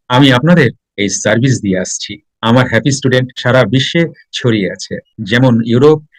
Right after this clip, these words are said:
আমেরিকা, কুয়েত, বাংলাদেশ, সিঙ্গাপুর, নেপালের অনেক মানুষ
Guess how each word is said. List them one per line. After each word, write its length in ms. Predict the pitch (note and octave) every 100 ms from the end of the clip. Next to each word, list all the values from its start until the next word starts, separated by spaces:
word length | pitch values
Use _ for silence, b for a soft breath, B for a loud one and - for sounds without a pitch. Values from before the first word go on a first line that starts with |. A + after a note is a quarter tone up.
| b
আমেরিকা, 500 | G#2+ C3+ C#3 A#2 G2 - _ -
কুয়েত, 260 | D#3+ F3 F3+ _ _ _ _
বাংলাদেশ, 560 | A2+ B2 D3 G2+ F#2 - _ -
সিঙ্গাপুর, 580 | - E3+ F3 G#2 G2 G2 b
নেপালের 400 | A2+ C#3+ E3+ F3 F3 -
অনেক 400 | D3 A3+ A#3 C#3+
মানুষ 520 | A2+ A#2+ A#2+ -